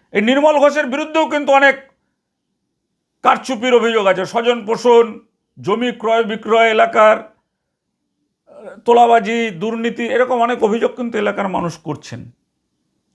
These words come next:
ঠিক আছে, আমরা সেই খবরটা তুলে ধরছি যাতে যারা ভুয়ো সাংবাদিক তারা কোথাও তোলাবাজি করলে,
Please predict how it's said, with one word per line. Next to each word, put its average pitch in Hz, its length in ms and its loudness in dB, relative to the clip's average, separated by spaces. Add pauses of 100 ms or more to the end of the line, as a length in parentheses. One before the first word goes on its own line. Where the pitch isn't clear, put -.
(120)
ঠিক 226 100 0
আছে, 214 140 2
আমরা 202 240 0
সেই 175 180 -4
খবরটা 214 460 -2
তুলে 220 220 -2
ধরছি 226 440 -4 (880)
যাতে 254 680 4 (100)
যারা 196 240 2
ভুয়ো 196 320 2
সাংবাদিক 247 720 -4 (580)
তারা 233 240 6
কোথাও 240 320 -2
তোলাবাজি 240 560 2
করলে, 247 580 2